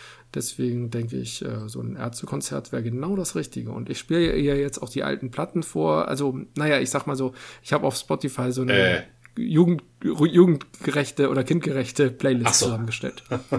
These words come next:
Speaker 1: Also einige
Speaker 2: <laughs> Okay.
Speaker 1: Stücke tauchen da irgendwie nicht auf. Das Schlüpfrigste ist da, glaub ich, der rote Minirock. Und das findet sie auch super. Naja,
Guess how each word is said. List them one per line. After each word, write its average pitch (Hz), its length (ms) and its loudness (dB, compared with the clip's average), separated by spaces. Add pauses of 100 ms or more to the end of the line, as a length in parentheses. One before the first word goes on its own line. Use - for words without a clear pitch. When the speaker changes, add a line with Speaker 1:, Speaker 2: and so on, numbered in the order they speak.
(100)
Speaker 1:
Also 160 220 0
einige 233 300 4
Speaker 2:
<laughs> 190 80 -2
Okay. - 100 -2
Speaker 1:
Stücke 214 240 2
tauchen 170 240 2
da 156 140 0
irgendwie 190 320 10
nicht 151 100 -2
auf. 117 260 -4 (420)
Das 147 420 0
Schlüpfrigste 180 800 0
ist - 260 0
da, 143 80 0
glaub 135 320 0
ich, 127 240 -2
der 135 140 0
rote 120 260 -2
Minirock. 120 600 -4 (220)
Und 170 60 -4
das 240 140 -2
findet 190 240 0
sie 156 80 -2
auch 117 120 -4
super. 120 360 -4 (1800)
Naja, 131 260 2